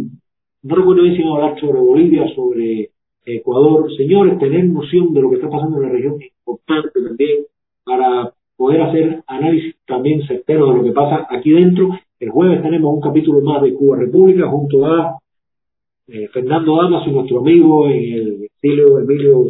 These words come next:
Sánchez, magníficos oradores, con una preparación tremenda, con una exposición de datos, eh, estupenda también, que nos ayudan a entender todo este bache, por qué ha sido, de dónde viene, etcétera. Y, por supuesto, el sábado,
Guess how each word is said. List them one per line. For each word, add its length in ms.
Sánchez, 480
magníficos 920
oradores, 680
con 180
una 160
preparación 500
tremenda, 500
con 120
una 120
exposición 440
de 120
datos, 320
eh, 340
estupenda 540
también, 420
que 120
nos 140
ayudan 280
a 40
entender 720
todo 200
este 180
bache, 300
por 160
qué 100
ha 80
sido, 220
de 60
dónde 220
viene, 420
etcétera. 600
Y, 200
por 200
supuesto, 400
el 80
sábado, 560